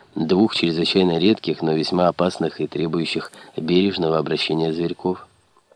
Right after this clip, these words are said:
Можно было заметить, что они являлись источником гордости, смешанные со стыдом приятных переживаний, а значит,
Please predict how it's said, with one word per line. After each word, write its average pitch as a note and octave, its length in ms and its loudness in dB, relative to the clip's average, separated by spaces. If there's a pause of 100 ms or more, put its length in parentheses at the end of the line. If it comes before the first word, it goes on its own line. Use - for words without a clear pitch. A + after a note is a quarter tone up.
(440)
Можно B2+ 280 6
было C3 200 8
заметить, A2 480 6 (300)
что - 200 -2
они F2+ 160 6
являлись G2 400 4
источником F#2 600 2
гордости, F#2 540 0
смешанные F2+ 600 0
со - 140 -6
стыдом F2+ 520 2
приятных F#2 520 -2
переживаний, E2+ 680 2
а D#2 40 0
значит, - 380 -4